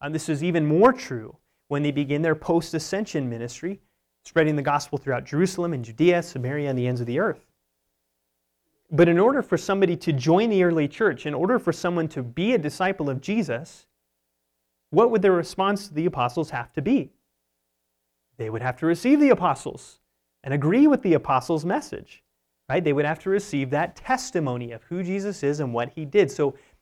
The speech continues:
even here, discipleship is, uh, center stage. Now, of course, we live two thousand years later. The apostles do not walk the earth anymore, but their words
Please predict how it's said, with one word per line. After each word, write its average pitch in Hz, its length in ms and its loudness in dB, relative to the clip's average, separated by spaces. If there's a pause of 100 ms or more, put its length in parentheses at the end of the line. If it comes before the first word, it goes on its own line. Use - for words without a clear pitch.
(100)
even 175 260 -4
here, 156 440 0 (180)
discipleship 156 760 -2 (540)
is, 135 300 -4
uh, 131 160 2
center 139 340 -6
stage. - 640 -6 (1400)
Now, 156 60 0
of 156 80 0
course, 175 200 4
we 185 120 6
live 160 160 6
two 170 120 -4
thousand 143 300 2
years 127 180 -2
later. 156 240 6
The 143 220 -2 (300)
apostles 151 500 0
do 156 160 0
not 165 220 0
walk 156 320 6
the 151 140 4
earth 151 280 4
anymore, 151 720 2 (640)
but 156 180 0
their 165 180 4
words 180 720 4